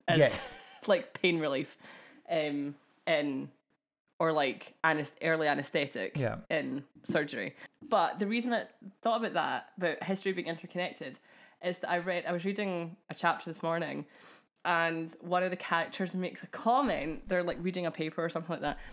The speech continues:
Speaker 1: makes a comment about a man being found guilty in Glasgow of killing his wife,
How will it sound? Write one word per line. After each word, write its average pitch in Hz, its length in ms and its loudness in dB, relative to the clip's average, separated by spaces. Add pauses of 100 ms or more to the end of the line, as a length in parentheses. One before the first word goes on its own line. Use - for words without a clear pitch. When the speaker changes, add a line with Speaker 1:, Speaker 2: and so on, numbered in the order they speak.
(260)
Speaker 1:
makes 180 200 0
a - 40 -4
comment 165 400 4
about 160 160 0
a 165 40 0
man 175 340 4
being 170 180 0
found 165 320 0
guilty 170 360 0
in 160 120 0
Glasgow 156 480 0
of 139 120 -4
killing 156 280 0
his 147 120 -6
wife, 165 580 0